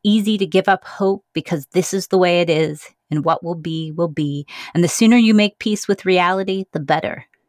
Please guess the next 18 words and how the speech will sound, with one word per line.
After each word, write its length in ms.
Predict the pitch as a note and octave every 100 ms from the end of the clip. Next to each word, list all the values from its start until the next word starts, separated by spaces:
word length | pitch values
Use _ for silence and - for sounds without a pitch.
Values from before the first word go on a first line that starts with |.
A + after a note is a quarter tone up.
| _ _ _ _ _ _ _ _ _ -
But 100 | A3
then 160 | B3
I 120 | B3+ A#3+
think, 560 | G#3+ G3+ - - - _ _ _ -
if 200 | G#3 -
we 120 | A#3+
were 180 | A3+ A3 -
actually 480 | F3+ G#3 - B3 A#3+
realists, 680 | F#3+ E3 D3 D#3 - - _ _ _ _ _
we'd 200 | G3 G#3
acknowledge 680 | A#3+ G3+ G3 A3+ A#3+ D#3 -
that 160 | - -
sometimes 840 | - F3 B3 - - F3 D3+ - -
our 140 | E3
justified 680 | D#3+ F3+ - F#3+ F3 E3+ -
fears 520 | F#3 F#3 F3+ E3+ - _ _ -
don't 460 | F3+ G#3 - - - _ -
materialize. 960 | - D3+ C#3+ D3+ D3 - - -